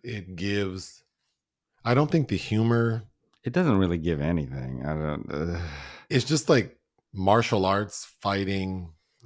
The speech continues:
Speaker 1: with, like, dumb costumes on.
Speaker 2: I don't think the choreography is good. I think the cinematography is
Speaker 1: The
Speaker 2: subpar.
Speaker 1: cinematography is inconsistent at best. Like, it
Speaker 2: But, you know, this was technically an independent film.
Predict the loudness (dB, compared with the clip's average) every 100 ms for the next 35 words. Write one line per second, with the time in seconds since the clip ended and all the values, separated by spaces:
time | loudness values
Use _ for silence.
0 | -6 -2 0 0 -4 0 0 0 0 0
1 | 0 -2 -4 -4 -4 -4 -6 -8 -12 -2
2 | 2 2 2 -4 -6 -2 0 2 0 0
3 | -2 -2 2 4 4 -2 -12 -12 -8 -8
4 | -8 -8 2 4 4 0 0 2 2 0
5 | 2 4 4 6 8 8 4 0 -4 -6
6 | -8 -14 -6 -6 -4 -8 -6 -6 -6 -8
7 | -8 -6 -4 -2 -4 -8 -18 _ -20 _
8 | -20 -12 -10 -10 -14 _ -4 2 2 0
9 | _ 2 4 4 4 0 0 -2 0 0
10 | 0 0 0 2 0 -2 -2 0 0 -4
11 | -8 0 0 0 -4